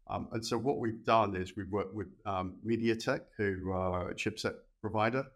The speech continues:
um, you know, similar to Qualcomm, uh, biggest chipset vendor and, uh, provider in the world. So we've worked with those guys. We've also worked with a, uh, a partner called Skylo,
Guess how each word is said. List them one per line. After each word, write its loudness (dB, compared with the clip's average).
um, 0
you -2
know, 0
similar 2
to -6
Qualcomm, 0
uh, -10
biggest -2
chipset -4
vendor 2
and, 0
uh, 0
provider -2
in -2
the -2
world. -4
So -4
we've 0
worked 6
with 0
those 2
guys. 2
We've -2
also 4
worked 2
with 2
a, 0
uh, 2
a -4
partner -2
called -10
Skylo, 2